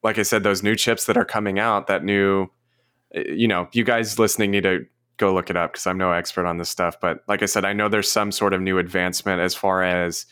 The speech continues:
how much they're gonna be able to cram into their C P Us that A M D is, is making. And I think the general consensus that most people are thinking right now is these, these new chips that A M D is about to release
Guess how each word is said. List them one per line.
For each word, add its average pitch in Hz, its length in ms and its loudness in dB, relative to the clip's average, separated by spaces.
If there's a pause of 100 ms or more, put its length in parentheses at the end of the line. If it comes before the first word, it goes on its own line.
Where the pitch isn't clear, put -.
(480)
how 110 120 -2
much 101 260 -2
they're 90 360 2
gonna 95 140 -2
be 95 100 0
able 90 160 0
to - 160 -8
cram 90 400 -2
into 87 240 -4
their 85 320 0
C - 200 -4
P 92 120 -8 (260)
Us - 260 -8
that - 200 -4
A - 100 0
M 85 140 -2
D 87 160 -2
is, 80 340 -6
is 92 200 -8
making. 85 460 -6 (540)
And 82 560 -4
I 101 80 0
think 123 420 -2 (420)
the 110 120 0
general 117 540 2
consensus 107 880 0
that 92 160 0
most 98 320 0
people 95 380 2
are 90 100 2
thinking 95 340 -4
right 90 180 0
now 90 180 0
is 87 160 -6
these, 92 360 -2
these 98 240 -2
new 101 160 0
chips - 300 0
that 87 140 0
A 90 80 0
M 90 120 -2
D 95 80 0
is 90 120 -2
about 87 240 -2
to 98 100 -4
release 90 640 -2